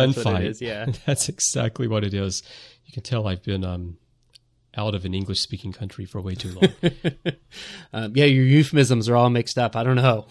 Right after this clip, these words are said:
Speaker 1: <laughs>
Speaker 2: Well, it's just, it's, m-, m-, my, my example was, it was a prequel example.
Speaker 1: Right.
Speaker 2: It was before
Speaker 1: <laughs>
Speaker 2: guns were around. We only had sticks, then they invented
Speaker 1: Right.
Speaker 2: knives. That's
Speaker 1: Right.
Speaker 2: so I, I'm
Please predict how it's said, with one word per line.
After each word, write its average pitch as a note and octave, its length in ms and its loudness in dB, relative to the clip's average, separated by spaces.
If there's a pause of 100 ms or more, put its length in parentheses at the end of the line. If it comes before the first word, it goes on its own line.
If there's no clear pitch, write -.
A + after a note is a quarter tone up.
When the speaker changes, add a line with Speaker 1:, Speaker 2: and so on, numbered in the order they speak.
Speaker 1:
<laughs> - 100 -14
Speaker 2:
Well, - 480 2
it's G#3 120 6
just, - 240 4
it's, G3 240 2 (160)
m-, E3 180 -2
m-, F3 320 0
my, F#3+ 460 4
my D#3 280 2
example C3+ 800 2
was, A#2 440 0
it - 80 -2
was C3 140 2
a C#3 40 0
prequel B2 500 -4
example. E2+ 480 -8
Speaker 1:
Right. B2 320 -4
Speaker 2:
It A2+ 140 -2
was A#2 180 -4
before B2+ 640 2 (100)
Speaker 1:
<laughs> - 120 -8
Speaker 2:
guns A#2+ 420 2
were C#3 220 0
around. G2+ 540 -2 (1040)
We A#2+ 140 2
only C3+ 200 2
had D#3+ 200 4
sticks, - 580 2
then A#2+ 180 0
they A#2+ 120 0
invented A2 500 -4
Speaker 1:
Right. F2+ 100 -6 (240)
Speaker 2:
knives. - 300 -12 (260)
That's G#2+ 340 -8
Speaker 1:
Right. A#2+ 140 -2
Speaker 2:
so G2+ 180 -4
I, A2 320 -4
I'm A2 280 -2